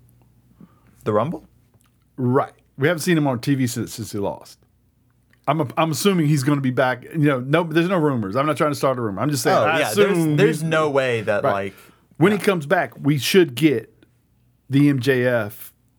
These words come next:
Speaker 2: that was pre-Cole.
Speaker 1: Yes.
Speaker 2: And he should be a complete jerk,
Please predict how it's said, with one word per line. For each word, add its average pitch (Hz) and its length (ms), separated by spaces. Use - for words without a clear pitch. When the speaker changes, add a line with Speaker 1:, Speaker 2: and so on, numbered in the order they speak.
Speaker 2:
that 113 420
was 123 220
pre-Cole. 120 800
Speaker 1:
Yes. - 680
Speaker 2:
And 127 160
he 147 140
should 147 360
be 131 280
a - 20
complete 135 500
jerk, 120 560